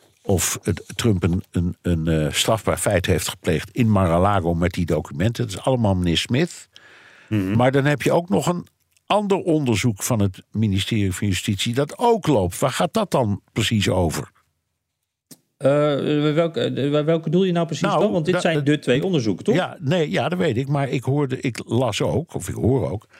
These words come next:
Speaker 1: <clears throat> dat er een onderzoek loopt van het ministerie van Justitie buiten de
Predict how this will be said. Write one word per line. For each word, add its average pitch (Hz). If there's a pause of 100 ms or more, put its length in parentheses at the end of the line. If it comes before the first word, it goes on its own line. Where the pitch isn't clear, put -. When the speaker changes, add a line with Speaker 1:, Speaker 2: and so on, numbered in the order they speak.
(280)
Speaker 1:
<clears throat> 170
dat 131
er 113
een 110
onderzoek 120
loopt 92
van 113
het 92
ministerie 92
van 101
Justitie 107
buiten 104
de 92